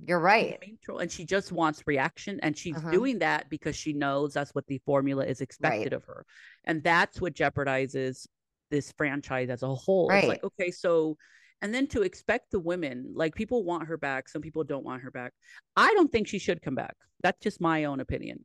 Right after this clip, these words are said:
Speaker 2: I liked her on the show. I liked her, this, like,
Speaker 1: Yeah.
Speaker 2: one and done thing. But if she comes back, how can we ever believe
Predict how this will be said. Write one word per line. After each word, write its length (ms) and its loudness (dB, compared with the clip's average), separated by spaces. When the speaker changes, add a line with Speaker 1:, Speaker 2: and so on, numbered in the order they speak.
Speaker 2:
I 140 4
liked 300 2
her 100 2
on 120 0
the 60 0
show. 360 -2
I 120 -2
liked 280 -6
her, 60 -14
this, 80 4
like, 360 6
Speaker 1:
Yeah. 60 -10
Speaker 2:
one 240 -2
and 160 -4
done 220 2
thing. 340 -2
But 140 6
if 160 4
she 160 2
comes 300 -2
back, 320 2
how 320 0
can 180 -8
we 140 -4
ever 480 0
believe 580 0